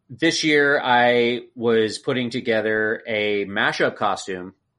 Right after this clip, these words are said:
for one that I have done in the past. I've, I've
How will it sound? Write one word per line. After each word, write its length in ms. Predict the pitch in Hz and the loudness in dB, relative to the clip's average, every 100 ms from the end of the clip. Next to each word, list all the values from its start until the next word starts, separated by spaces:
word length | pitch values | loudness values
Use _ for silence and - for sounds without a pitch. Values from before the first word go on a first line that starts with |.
| _ | _
for 760 | - 113 104 104 101 101 104 | -4 -2 0 0 0 -2 -4
one 320 | 123 117 127 | -4 -2 0
that 100 | 120 113 | 0 0
I 120 | 113 | 0
have 120 | 110 | 0
done 180 | 110 110 | -2 -4
in 80 | 113 | -4
the 60 | |
past. 460 | 110 110 95 95 - | -4 -4 -4 -6 -10
I've, 260 | 113 104 95 _ _ | -6 -6 -8 _ _
I've 240 | - 107 | -6 -6